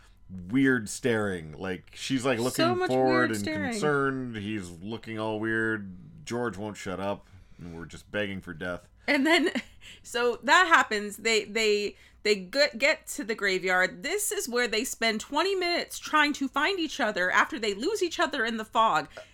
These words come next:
Speaker 1: Oh,
Speaker 2: I
Speaker 1: it's
Speaker 2: don't
Speaker 1: his
Speaker 2: even
Speaker 1: own
Speaker 2: think,
Speaker 1: fault.
Speaker 2: I don't even think I'm exaggerating. I think it was actually
Speaker 1: It
Speaker 2: around,
Speaker 1: was,
Speaker 2: like, twenty minutes.
Speaker 1: well, it was, it was very close to that because, uh, George disappears at the thirty minute mark, which, thank God. Uh, but no, he, I'd say it was, like, ten.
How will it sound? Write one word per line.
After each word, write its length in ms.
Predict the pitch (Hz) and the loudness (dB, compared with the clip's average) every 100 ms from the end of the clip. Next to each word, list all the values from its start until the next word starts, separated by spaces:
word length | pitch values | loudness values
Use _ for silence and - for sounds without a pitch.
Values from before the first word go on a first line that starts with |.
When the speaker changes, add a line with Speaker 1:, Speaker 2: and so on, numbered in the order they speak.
| - - - - | -20 -20 -20 -2
Speaker 1:
Oh, 160 | 226 254 | 4 8
Speaker 2:
I 60 | 370 | 10
Speaker 1:
it's 80 | |
Speaker 2:
don't 100 | 466 | 8
Speaker 1:
his 80 | 539 | 6
Speaker 2:
even 120 | 392 | 6
Speaker 1:
own 140 | 440 453 | 6 6
Speaker 2:
think, 200 | 349 - | 2 2
Speaker 1:
fault. 300 | 370 392 277 | 4 8 8
Speaker 2:
I 80 | 359 | 8
don't 180 | 480 508 | 4 0
even 80 | 453 | -2
think 180 | 415 427 | 2 2
I'm 80 | 370 | 2
exaggerating. 720 | 202 185 285 294 240 190 185 | 4 4 4 4 0 0 0
I 40 | |
think 180 | 339 370 | -2 0
it 40 | |
was 120 | 403 | 4
actually 300 | 262 311 370 | 4 4 4
Speaker 1:
It 20 | 370 | 4
Speaker 2:
around, 140 | 294 | 4
Speaker 1:
was, 40 | |
Speaker 2:
like, 140 | 302 202 | 2 -2
twenty 220 | - 330 | -2 0
minutes. 280 | 277 269 175 | 0 2 6
Speaker 1:
well, 120 | 170 | 6
it 40 | |
was, 140 | 165 - - | 6 -2 -4
it 120 | 160 | -2
was 120 | 156 | 0
very 180 | 196 196 | 0 0
close 300 | - 143 - | 0 -2 -2
to 60 | |
that 220 | 107 92 98 | -2 -2 -4
because, 480 | 107 120 107 98 107 | -2 -2 -2 -4 -6
uh, 300 | 120 113 110 120 | 0 2 2 0
George 400 | 110 165 170 - | -4 -2 -2 -2
disappears 580 | 147 123 113 123 113 104 | -4 -4 -4 -2 0 0
at 200 | 101 - | -4 -4
the 140 | 98 | -8
thirty 300 | - 117 98 | -4 -2 -2
minute 280 | 90 82 71 | -6 -10 -12
mark, 220 | 67 57 - - - - - - - - - | -18 -20 -20 -20 -20 -20 -20 -20 -20 -18 -4
which, 360 | - - - - | -4 -4 -12 -8
thank 220 | 113 107 | -6 -2
God. 300 | 104 73 - - - - - - | -2 -2 -6 -20 -20 -20 -8 4
Uh, 180 | 127 127 | 6 6
but 180 | 165 | 4
no, 200 | 220 220 | 6 4
he, 340 | 139 180 214 - 147 117 | 4 -4 -6 -4 -2 2
I'd 160 | 135 - | 0 2
say 140 | 127 | 0
it 80 | 104 | 0
was, 140 | 90 | -4
like, 200 | 58 - | -12 -14
ten. 180 | - | -16